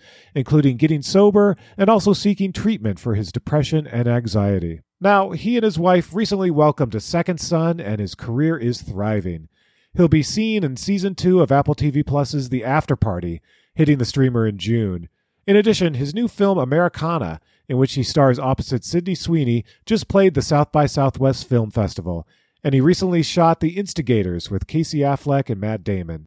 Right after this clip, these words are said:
And could his fan favorite character, Stingray, return for the final season of Cobra Kai?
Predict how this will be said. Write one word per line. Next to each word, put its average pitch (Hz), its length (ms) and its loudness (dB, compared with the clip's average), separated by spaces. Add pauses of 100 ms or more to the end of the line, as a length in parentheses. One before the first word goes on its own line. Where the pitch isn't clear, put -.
And 135 160 -4
could 196 140 2
his 220 120 -2
fan 214 200 0
favorite 202 420 0
character, 214 360 0
Stingray, 196 600 0
return 151 360 -2
for 131 120 -8
the 107 100 -2
final 135 280 -2
season 139 360 -2
of 104 120 -6
Cobra 120 240 0
Kai? 143 440 -2